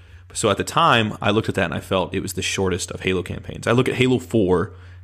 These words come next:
as about an eight-hour campaign. I look at O D S T as about a five-hour, possibly six. And I still do to this day. However, it's Halo three O D S T,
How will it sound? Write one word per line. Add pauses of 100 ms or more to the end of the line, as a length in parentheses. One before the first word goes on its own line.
as
about
an
eight-hour
campaign. (340)
I
look
at
O
D
S
T
as
about
a
five-hour,
possibly
six. (560)
And
I
still
do
to
this
day. (160)
However, (1700)
it's
Halo
three
O
D
S
T,